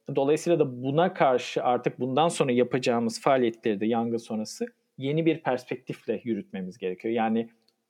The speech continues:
yirminci yüzyılın getirdiği ormancılık faaliyetleriyle, yani o zaman standart olan faaliyetlerle biz artık yirmi birinci yüzyılda,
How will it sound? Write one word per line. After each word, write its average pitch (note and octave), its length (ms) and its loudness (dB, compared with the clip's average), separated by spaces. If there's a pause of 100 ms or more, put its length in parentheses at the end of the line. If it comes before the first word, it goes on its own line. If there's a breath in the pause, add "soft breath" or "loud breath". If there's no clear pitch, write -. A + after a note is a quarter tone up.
(460)
yirminci C3+ 480 0
yüzyılın B2+ 680 2
getirdiği A#2 500 0
ormancılık A#2+ 600 0
faaliyetleriyle, A2+ 720 0
yani G2+ 300 -4
o B2 100 0
zaman A#2+ 360 -2 (120)
standart C3 580 0
olan G#2+ 200 0
faaliyetlerle C3 760 0
biz B2+ 220 -2 (300 soft breath)
artık A#2 320 -4
yirmi C3 240 0
birinci C3+ 260 -2
yüzyılda, B2 560 -2